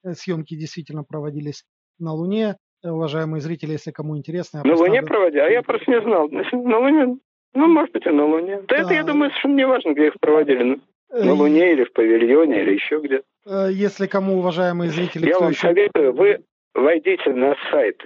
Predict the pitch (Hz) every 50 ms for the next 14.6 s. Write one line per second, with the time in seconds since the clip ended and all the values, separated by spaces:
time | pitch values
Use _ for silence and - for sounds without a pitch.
0 | _ - 123 131 139 131 107 107 - - 131 127 117 98 - 101 95 - - 110
1 | 110 107 98 92 - 107 95 82 - 175 220 240 220 - - 113 123 147 143 143
2 | 147 139 135 139 143 131 - 107 101 107 113 - - - 131 120 - 110 92 104
3 | 113 113 107 - - 107 92 80 - - - _ _ _ _ _ _ _ _ _
4 | _ _ _ - 131 113 107 - - - 117 - - 131 110 - 107 98 95 110
5 | 110 117 107 - - - 117 104 98 90 87 82 78 80 - _ _ _ _ _
6 | _ _ _ - 113 110 104 101 104 104 110 104 - 123 104 - - - - 104
7 | 98 - - - 117 104 98 90 92 90 98 95 - - 107 98 - - 95 90
8 | - - 101 95 98 98 95 95 92 92 95 95 95 95 87 - - 104 107 104
9 | 101 101 98 107 123 127 147 180 208 - - - - - 85 92 101 - _ _
10 | _ _ _ _ _ _ _ _ _ _ - - - - 247 240 233 226 220 202
11 | - - - - 185 180 - 170 170 165 165 156 165 180 175 - 151 - - 139
12 | 123 - - 135 135 135 131 120 - - 131 - - 190 175 - 180 175 170 160
13 | 131 127 123 - - 120 117 117 113 113 113 110 113 113 107 - 120 113 - -
14 | - 147 156 156 147 143 139 131 127 123 123 123